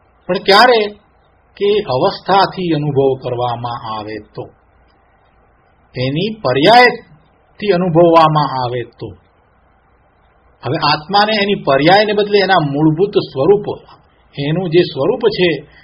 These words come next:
એનો જે સ્વભાવ છે, એની નજીક જઈને જો જોવામાં આવે તો આવું કંઈ એમાં છે જ નહીં. આવું એટલે આવું કર્મ બંધન જેવું કે કર્મ અને રજકણો જેવું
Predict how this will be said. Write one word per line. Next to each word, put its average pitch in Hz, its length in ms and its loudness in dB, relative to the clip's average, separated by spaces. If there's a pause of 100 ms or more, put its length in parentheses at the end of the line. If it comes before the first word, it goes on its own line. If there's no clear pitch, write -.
(440)
એનો 156 320 -6
જે 156 80 -2
સ્વભાવ 139 640 0
છે, 165 380 -4 (640)
એની 160 320 0
નજીક 240 340 -6
જઈને 226 320 2
જો 214 180 2
જોવામાં 196 500 4
આવે 165 300 0 (1200)
તો 156 60 -2
આવું 156 280 2
કંઈ 165 260 -4
એમાં 147 220 -4
છે 123 300 -8
જ 120 40 -14 (100)
નહીં. 95 220 -16 (720)
આવું 139 280 -6
એટલે 160 200 -6
આવું 135 340 -6
કર્મ 147 340 -4
બંધન 123 400 -4
જેવું 135 380 -4
કે 131 120 -8
કર્મ 120 340 -6
અને 127 100 -8
રજકણો 135 420 -8
જેવું 135 440 -2